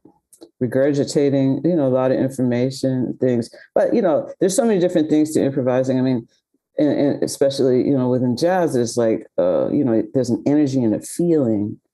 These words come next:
that has to be there. And I think that's the most important foundation. Um, and then you get into these finer, you know, more fine-tuned things. Um, so yeah, those are kind of, you know, some thoughts on, on that and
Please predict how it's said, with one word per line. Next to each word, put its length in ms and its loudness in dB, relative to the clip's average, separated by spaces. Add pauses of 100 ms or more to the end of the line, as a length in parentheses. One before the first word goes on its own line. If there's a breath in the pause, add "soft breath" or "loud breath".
(180)
that 100 0
has 260 -2
to 120 -6
be 240 -2
there. 220 -2
And 160 -2
I 60 0
think 180 -4
that's 180 -2
the 60 -2
most 200 -2
important 520 -6
foundation. 800 -4 (540)
Um, 560 -2 (380)
and 140 2
then 200 2
you 120 2
get 160 2
into 240 0
these 220 -2
finer, 640 -2 (400)
you 80 0
know, 220 0
more 240 0
fine-tuned 720 -2
things. 480 -6 (920)
Um, 560 0 (140)
so 100 2
yeah, 160 4
those 200 2
are 80 0
kind 180 0
of, 300 0
you 120 2
know, 120 2
some 200 -2
thoughts 540 -2 (520)
on, 340 0
on 220 0
that 280 0
and 420 -4